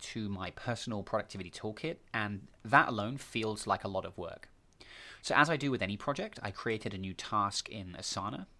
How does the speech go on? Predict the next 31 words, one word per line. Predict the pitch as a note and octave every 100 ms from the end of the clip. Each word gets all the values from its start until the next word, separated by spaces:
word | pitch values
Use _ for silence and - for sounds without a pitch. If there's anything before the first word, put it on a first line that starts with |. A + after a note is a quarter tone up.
| - -
and | G2
I |
mind | G2 G#2+ A#2+ A2+
dumped | A2 G2+ - - - - - - -
everything | C#3 C#3+ C3+ B2
I | A2
knew | G#2 G2+
I |
needed | F#2 F2+ F2+
to | G2
do, | F#2 F2+ F#2+
you | F#2+
know, | E2+ - - - - - -
planning | C3 A#2+ A2+
what | A2
I'm | G#2+
gonna | G2+ F#2+
cover, | - G2 F2 D#2+ -
recording | C3+ - B2+ A2+ G#2+
new | G2+
videos, | G#2 F#2+ F2 D#2 -
creating | - A#2+ A#2 A#2+
Keynote | - G2+ F#2+ -
slides, | - F2+ E2+ F2 - -
updating | A#2+ - A#2 G#2+ G#2
the | F#2+
website, | F#2 F#2 - F2 -
all | A2+
these | A2+ G#2 G#2
little | G2+ F#2+
steps. | - - - - -